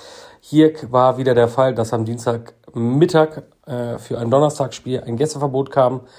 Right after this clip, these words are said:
keine achtundvierzig Stunden vor dem Spiel. Es wäre der erste Auftritt der Laziali im Gästeblock seit dem fünften Mai neunzehnhunderteinundneunzig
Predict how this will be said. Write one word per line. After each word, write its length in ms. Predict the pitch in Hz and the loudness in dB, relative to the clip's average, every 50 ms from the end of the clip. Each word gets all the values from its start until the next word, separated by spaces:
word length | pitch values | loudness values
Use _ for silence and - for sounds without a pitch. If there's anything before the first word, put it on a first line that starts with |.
| - - - - - - _ _ _ | -20 -20 -20 -20 -20 -20 _ _ _
keine 280 | - - 139 135 139 | -2 2 2 2 2
achtundvierzig 440 | 131 - - 127 110 - 107 - 117 | 0 -2 -6 -8 -8 -8 -8 -8 -6
Stunden 220 | - - 123 117 | -6 -6 -6 -6
vor 100 | 113 - | -4 -4
dem 140 | - 113 113 | -4 -4 -4
Spiel. 340 | 110 - - 170 190 190 180 - | -6 -6 -4 -2 -2 -2 -4 -6
Es 120 | - - - | -12 -12 -8
wäre 120 | 127 127 | -4 -2
der 140 | 127 123 113 | 0 0 0
erste 300 | 117 - 139 - - - | 0 -2 -4 -4 -4 -6
Auftritt 380 | - 135 - - - 131 113 | -6 -8 -8 -8 -8 -6 -2
der 80 | - 117 | 0 0
Laziali 500 | 113 113 113 113 - 131 131 131 131 127 | 0 0 -2 -2 -4 -6 -6 -6 -6 -6
im 120 | 120 117 | -6 -6
Gästeblock 560 | 110 127 123 - - 117 117 117 120 117 - _ _ _ _ - - - _ _ _ | -4 -6 -6 -8 -8 -8 -6 -6 -8 -8 -12 _ _ _ _ -20 -20 -20 _ _ _
seit 260 | - 117 117 117 117 | 0 0 0 2 0
dem 120 | 123 113 110 | -2 -6 -4
fünften 340 | - 143 139 135 - - 117 | -2 -2 -2 -2 -4 -2 0
Mai 160 | 113 110 110 | 2 2 2
neunzehnhunderteinundneunzig 1080 | 113 110 113 110 110 - 107 - - 113 110 107 110 131 160 156 - 151 147 143 - | 0 0 -2 -4 -4 -6 -10 -8 -6 -4 -4 -2 0 0 0 0 -2 -6 -8 -8 -10